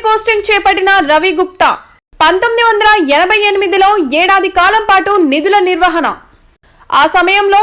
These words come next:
పీపుల్స్ వార్ పార్టీ కార్యకలాపాలు ముమ్మరం. డీఎస్పీ బుచ్చిరెడ్డి హత్య తర్వాత వచ్చిన తొలి ఐపీఎస్ అధికారి. గీట్ల ముకుందరెడ్డి నివాసంలో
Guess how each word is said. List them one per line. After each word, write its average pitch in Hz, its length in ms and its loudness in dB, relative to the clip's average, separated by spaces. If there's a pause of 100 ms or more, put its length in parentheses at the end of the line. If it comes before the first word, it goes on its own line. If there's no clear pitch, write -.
(160)
పీపుల్స్ 440 460 0
వార్ 392 220 2
పార్టీ 381 260 0 (160)
కార్యకలాపాలు 381 800 2 (160)
ముమ్మరం. 330 440 0 (600)
డీఎస్పీ 427 440 0 (120)
బుచ్చిరెడ్డి 415 560 -2
హత్య 370 320 -2
తర్వాత 370 340 2
వచ్చిన 359 300 -2 (260)
తొలి 381 220 0 (180)
ఐపీఎస్ 392 420 -2 (100)
అధికారి. 330 380 0 (520)
గీట్ల 392 340 0
ముకుందరెడ్డి 403 640 0
నివాసంలో 381 520 0